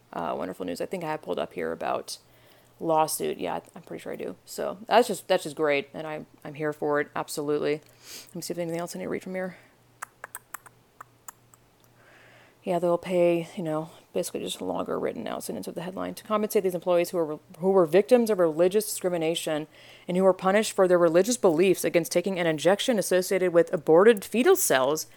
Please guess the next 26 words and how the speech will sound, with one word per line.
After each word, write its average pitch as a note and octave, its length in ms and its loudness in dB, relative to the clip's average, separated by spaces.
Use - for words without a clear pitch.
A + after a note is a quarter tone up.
Exactly. D3 760 2
Shocking D#3+ 640 -4
and F3+ 100 -6
just F3+ 220 -4
nasty. E3 720 -4
Like, - 360 -8
gosh. - 540 -14
As G3+ 160 0
part A3+ 300 4
of A#3+ 100 4
the G#3+ 80 2
settlement F#3+ 380 2
agreement, F3 460 0
North F#3 240 2
Shore G#3+ 440 4
will F#3+ 200 2
also F#3 340 4
change F#3+ 360 -2
its F#3 120 -2
unlawful, F3+ 760 4
quote, - 300 2
"no E3 280 2
religious F3+ 480 0
accommodations," E3 580 -4
end D#3 120 -8
quote, A3 260 2